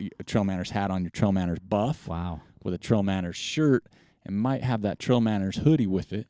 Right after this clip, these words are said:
Speaker 2: Mm-hmm.
Speaker 1: right?
Speaker 2: Right.
Speaker 1: There you go.
Speaker 2: I like it.
Speaker 1: And maybe a Trail Manners sticker
Speaker 2: Yeah.
Speaker 1: on your cheek.
Speaker 2: Get one of those Boco h-, gear hats.
Speaker 1: Boco, yeah.
Speaker 2: Those are, aren't they
Speaker 1: Oh,
Speaker 2: on
Speaker 1: they're on
Speaker 2: sale
Speaker 1: sale.
Speaker 2: still?
Speaker 1: Yeah.
Speaker 2: Yeah.
Speaker 1: Twenty bucks and fifteen for the visor.
Speaker 2: Oh,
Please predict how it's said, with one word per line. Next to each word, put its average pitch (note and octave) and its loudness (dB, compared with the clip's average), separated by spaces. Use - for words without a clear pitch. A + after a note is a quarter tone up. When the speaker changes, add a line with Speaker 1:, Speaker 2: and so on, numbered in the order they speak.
Speaker 2:
Mm-hmm. G#2+ -2
Speaker 1:
right? G2 -4
Speaker 2:
Right. F#2+ -4
Speaker 1:
There E2+ -12
you F2 -8
go. A2 -4
Speaker 2:
I D2 -10
like F#2 -6
it. - -14
Speaker 1:
And F#2+ -14
maybe E2+ -4
a E2 -4
Trail G2 -4
Manners F2+ -2
sticker A2+ -2
Speaker 2:
Yeah. D#2+ -8
Speaker 1:
on G2+ -2
your F#2+ -2
cheek. A2 -2
Speaker 2:
Get B2+ -2
one A#2 2
of A2 2
those G2 0
Boco G#2 0
h-, D#2 -8
gear F2+ -4
hats. E2 -10
Speaker 1:
Boco, G2+ 4
yeah. G#2+ 0
Speaker 2:
Those D3 2
are, G2 0
aren't D#3 -4
they - 0
Speaker 1:
Oh, F#2+ 4
Speaker 2:
on G2+ 8
Speaker 1:
they're G#2+ 6
on A#2+ 6
Speaker 2:
sale B2 4
Speaker 1:
sale. D#3+ 6
Speaker 2:
still? B2 0
Speaker 1:
Yeah. B2+ 4
Speaker 2:
Yeah. - -6
Speaker 1:
Twenty A#2+ 6
bucks B2 4
and G#2 0
fifteen B2+ 4
for A#2 2
the G#2+ 2
visor. G#2+ 0
Speaker 2:
Oh, D2 -8